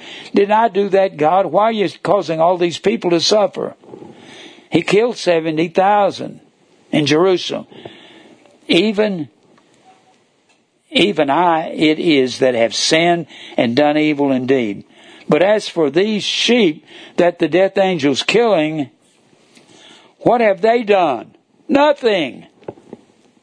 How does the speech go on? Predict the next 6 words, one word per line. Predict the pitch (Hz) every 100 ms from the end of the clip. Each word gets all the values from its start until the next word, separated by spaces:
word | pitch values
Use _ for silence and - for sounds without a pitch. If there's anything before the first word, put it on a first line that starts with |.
| _ _ _ _ _ _ _ _ _
You | 147
think | 147 165 151
God | 131 160
won't | 156 151 175
do | 127 139
evil? | 139 160 160 156 117 -